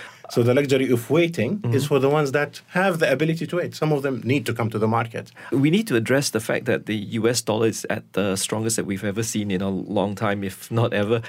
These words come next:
Speaker 2: And a third of Sukuk issuances, at least in twenty twenty, were in U S dollars. How does the current strength of the dollar play into sentiment going forward?
Speaker 1: A very interesting question. Countries with dollar peg
Speaker 2: Yeah.
Speaker 1: and countries without a dollar peg. And there is the G C C,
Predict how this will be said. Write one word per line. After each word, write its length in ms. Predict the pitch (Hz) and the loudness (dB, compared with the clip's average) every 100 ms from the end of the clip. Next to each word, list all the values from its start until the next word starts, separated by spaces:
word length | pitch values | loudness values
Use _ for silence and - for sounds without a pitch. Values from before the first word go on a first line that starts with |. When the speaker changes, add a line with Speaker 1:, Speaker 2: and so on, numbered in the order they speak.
| - | -4
Speaker 2:
And 140 | 127 127 | 0 0
a 40 | |
third 320 | 120 - 214 | 0 0 2
of 120 | 87 | 2
Sukuk 340 | - 120 - - | -2 -2 0 0
issuances, 720 | 110 120 104 107 110 104 - - | 0 0 0 0 0 0 -2 -4
at 100 | 87 | -2
least 180 | 135 | -2
in 100 | 104 | -2
twenty 220 | 95 107 110 | -4 -4 -4
twenty, 360 | - 98 113 | -4 -4 -4
were 260 | 98 98 95 | 0 2 2
in 240 | - 98 98 | 2 -4 -2
U 180 | 104 | 0
S 160 | 98 - | 0 0
dollars. 420 | 104 101 113 - - | 0 0 0 -2 -8
How 180 | - - | -6 -2
does 140 | 226 | 0
the 100 | 120 | 0
current 340 | 113 - 127 117 | -4 -2 -2 -2
strength 340 | - 131 123 | -4 -4 -4
of 100 | - | -6
the 200 | 104 98 | -2 -2
dollar 280 | 95 110 113 | -2 -2 -2
play 320 | 113 117 107 - | -2 -2 -4 -4
into 480 | 98 - 98 98 | -10 -6 -4 -4
sentiment 480 | 98 - 107 107 110 | -6 -8 -6 -6 -6
going 200 | 101 101 | -4 -6
forward? 420 | 98 107 98 95 - | -4 -4 -4 -6 -8
Speaker 1:
A 60 | |
very 240 | 110 123 127 | -2 0 2
interesting 360 | 110 - 107 | 0 -4 -8
question. 420 | 90 87 - - - | -8 -10 -12 -16 -8
Countries 420 | - 120 123 110 | -4 0 0 0
with 300 | 107 110 - - - 107 | 2 0 -2 -18 -8 2
dollar 300 | 117 135 - | 4 4 2
peg 360 | - 175 160 - | 0 0 -2 -12
Speaker 2:
Yeah. 200 | 123 123 117 | -8 -8 -6
Speaker 1:
and 120 | 117 | -4
countries 300 | 117 113 101 | -2 -2 -2
without 280 | 98 101 107 | 0 0 0
a 60 | 98 | -2
dollar 280 | - 95 | -4 -6
peg. 340 | 95 - - - | -6 -12 -12 -10
And 220 | 113 113 110 | -2 -2 2
there 160 | 113 | 2
is 180 | 113 110 - - - | 0 -4 -12 -20 -4
the 100 | 110 | -2
G 140 | 117 | 0
C 180 | 135 135 | -2 -2
C, 340 | 120 110 110 | -2 -2 -4